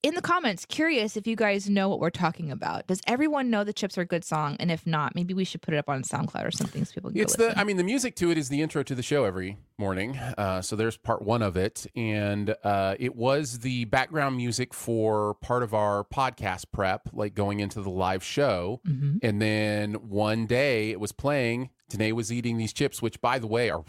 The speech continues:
Speaker 2: really good.
Speaker 1: <laughs>
Speaker 2: And she just went, "These chips are good." It,
Speaker 1: And
Speaker 2: and
Speaker 1: then
Speaker 2: it was
Speaker 1: Aaron
Speaker 2: so
Speaker 1: said,
Speaker 2: with the beat.
Speaker 1: "Crunchy, crunchy."
Speaker 2: I was like, you know, that, that really sounds like we're, you know, doing, like, a remix
Speaker 1: A,
Speaker 2: or
Speaker 1: a,
Speaker 2: something. And
Speaker 1: a
Speaker 2: then we
Speaker 1: remix
Speaker 2: just
Speaker 1: beat.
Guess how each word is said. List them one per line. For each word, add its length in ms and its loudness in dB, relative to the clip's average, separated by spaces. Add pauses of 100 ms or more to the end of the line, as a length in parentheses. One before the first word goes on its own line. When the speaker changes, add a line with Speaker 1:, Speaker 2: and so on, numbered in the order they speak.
Speaker 2:
really 260 2
good. 380 0 (140)
Speaker 1:
<laughs> 40 -4 (680)
Speaker 2:
And 840 0
she 600 0
just 300 -4
went, 220 0 (120)
"These 180 -6
chips 280 0
are 80 -2 (100)
good." 680 2 (200)
It, 180 -6
Speaker 1:
And 80 6
Speaker 2:
and 80 8
Speaker 1:
then 60 4
Speaker 2:
it 40 4
was 100 4
Speaker 1:
Aaron 260 4
Speaker 2:
so 180 6
Speaker 1:
said, 180 4
Speaker 2:
with 240 0
the 120 0
beat. 60 -8
Speaker 1:
"Crunchy, 520 2 (120)
crunchy." 560 2 (240)
Speaker 2:
I 100 6
was 180 2
like, 380 0
you 100 2
know, 160 4
that, 260 -2
that 180 -2
really 360 0
sounds 440 0
like 200 0
we're, 280 2
you 140 -2
know, 180 4
doing, 320 0
like, 160 0
a 80 2
remix 560 2
Speaker 1:
A, 60 4
Speaker 2:
or 60 2
Speaker 1:
a, 40 -2
Speaker 2:
something. 360 0
And 80 4
Speaker 1:
a 40 6
Speaker 2:
then 60 2
we 160 2
Speaker 1:
remix 60 2 (100)
Speaker 2:
just 140 -18
Speaker 1:
beat. 260 -14